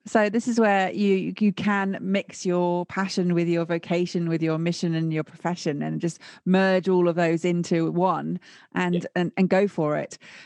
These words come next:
Speaker 1: So what would your advice be for people who are thinking, "Oh, I would love to do this, but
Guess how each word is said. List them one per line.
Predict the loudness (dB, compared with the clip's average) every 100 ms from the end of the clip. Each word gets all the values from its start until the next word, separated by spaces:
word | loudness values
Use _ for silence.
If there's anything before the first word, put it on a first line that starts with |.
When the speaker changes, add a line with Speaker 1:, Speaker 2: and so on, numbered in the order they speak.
| -2
Speaker 1:
So | -2 -2 _ _ _ _ _ _ _ _ _ _ -6
what | 0 0
would | 2 2
your | 2
advice | 2 2 0 0
be | 0 0 2
for | 0 -2
people | 0 0 0 0
who | 2 2 2
are | 0 -2 -4
thinking, | -2 0 0 0 -2 -2 -6 -12 -20 -6 2
"Oh, | 2 2
I | 0 -2
would | 0
love | 0 -2 -2
to | -4
do | 0 0
this, | 0 -4 -4
but | -6 -6